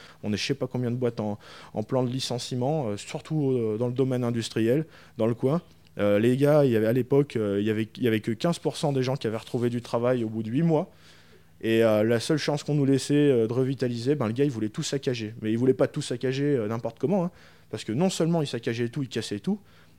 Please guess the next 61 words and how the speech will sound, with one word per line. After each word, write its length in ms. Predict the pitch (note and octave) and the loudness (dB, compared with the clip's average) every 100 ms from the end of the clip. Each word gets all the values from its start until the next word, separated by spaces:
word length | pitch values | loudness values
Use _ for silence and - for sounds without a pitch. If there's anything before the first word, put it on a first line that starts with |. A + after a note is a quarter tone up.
| _ | _
mais 340 | G#2+ G#2+ G2+ G#2 | -4 -2 -2 -2
il, 160 | A2+ | -2
il 100 | A#2 | 0
a 60 | G#2+ | -2
pris 160 | - A2+ | 0 -2
un 80 | |
risque 240 | A2+ A2 C#3+ | -2 -4 -4
monstrueux. 600 | D#3+ - F3 D#3 C3 G#2 A2 | -4 0 0 0 -4 -10 -14
C'était, 320 | - A2+ A2+ | -10 -6 -2
euh, 140 | A2 G2+ | 0 0
on, 320 | A2 G#2+ A2 | -2 -4 -4
on, 20 | |
les 140 | A2 A#2 | -4 -4
services 280 | A#2+ C3 | -6 -6
de 80 | A#2+ | -2
l'État, 220 | A2+ C#3+ | -2 -2
ça 120 | C#3 A2+ | -2 -2
faisait 140 | G#2 | 0
un 60 | C3+ | 2
moment 240 | F#3+ F3 | 4 4
qu'on 120 | B2+ | 0
leur 120 | A#2 | -4
disait 220 | A#2+ A#2 A2 | -4 -6 -4
qu'il 80 | |
y 20 | G#2 | -4
avait 120 | G#2 | -6
un 20 | |
risque. 240 | G2 - - - - - - - | -8 -14 -20 -20 -20 -20 -20 -16
Faut 100 | - | -8
savoir 300 | - D3 G#3+ | 0 2 2
qu'il 160 | - B2 | 2 2
avait 160 | A2 | 2
déjà 240 | D#3 G#3+ F#3+ | 4 4 4
essayé 360 | - C#3 A#2 | 2 -2 -2
de 120 | A#2 G2 | -2 -6
venir 320 | G#2+ A2+ - | -6 -8 -8
saccager 480 | F#2+ G2+ G#2 G#2+ G2+ | -8 -6 -4 -4 -4
l'outil 240 | G2 G2 | -6 -10
de 80 | - | -8
travail. 340 | - G#2 D3+ - - - | -4 -2 -2 -6 -16 -14
Il 80 | B2 | -8
s'était 240 | - G#2+ G#2+ | -8 -8 -8
pris 200 | A2+ G#2 | -6 -2
une 220 | E3+ F#3+ | 2 4
mise 180 | F3 C#3+ | 4 2
en 60 | |
demeure 300 | D3 D3 C#3 | 2 2 0
de 60 | C3 | -2
l'inspection 420 | A#2 A#2+ - G#2 | -4 -6 -6 -4
du 80 | G#2+ | -4
travail 360 | - A#2 G3+ | -2 0 0
et 40 | B2+ | 0
pour 140 | G#2 | 0
ne 100 | A#2 | -2
pas 160 | G#2 G3+ | 2 2
la 100 | D#3+ | 2
respecter, 480 | D3+ - A#2 - G#3 | 0 -4 -4 -2 0
il 140 | C3+ | -2
a 40 | |
fait 200 | - A2 | -4 -2
enfermer 540 | G#3 F#3+ E3+ E3+ D#3+ | -2 -2 0 2 0